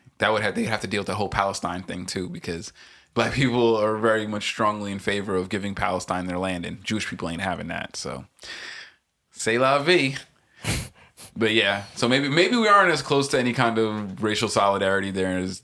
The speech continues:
as I might think, because there are just some fundamental things that I don't think will ever come out of Israel. But anyway, yeah, those are all things that I think would have been great to, for him to discuss.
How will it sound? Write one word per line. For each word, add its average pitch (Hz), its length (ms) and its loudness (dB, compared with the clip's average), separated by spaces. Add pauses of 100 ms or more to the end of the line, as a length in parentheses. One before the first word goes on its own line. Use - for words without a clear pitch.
(100)
as 90 120 -6
I 90 60 -4
might 87 240 -4
think, 82 240 -6
because 90 300 -6
there 117 160 2
are 101 100 0
just 87 220 -6
some 92 160 -6
fundamental 92 500 -2
things 92 300 -6
that - 340 -4
I - 80 -6
don't 95 180 -2
think - 160 -6
will 90 120 -2
ever 92 180 -4
come 92 180 -4
out 87 140 -2
of 87 100 -4
Israel. 87 520 -6 (840)
But 90 320 -4 (560)
anyway, 104 460 0 (500)
yeah, 107 360 2
those 185 240 4
are 233 60 6
all 214 160 4
things 202 200 -2
that 190 80 4
I 175 60 6
think 190 240 0
would 185 80 2
have 175 100 2
been 165 160 0
great 143 400 2
to, 156 160 -4
for - 160 -2
him 175 200 2
to 175 60 2
discuss. 185 720 0